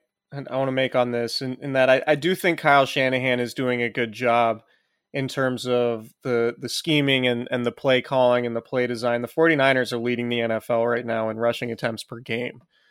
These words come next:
They're running the ball thirty-eight times each game,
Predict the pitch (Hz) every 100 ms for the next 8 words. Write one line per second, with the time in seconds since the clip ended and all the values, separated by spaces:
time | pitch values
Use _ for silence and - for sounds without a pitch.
0 | _ _ 139 151 156 139 127 117 - 135
1 | 123 113 113 120 117 113 110 120 - 120
2 | 117 110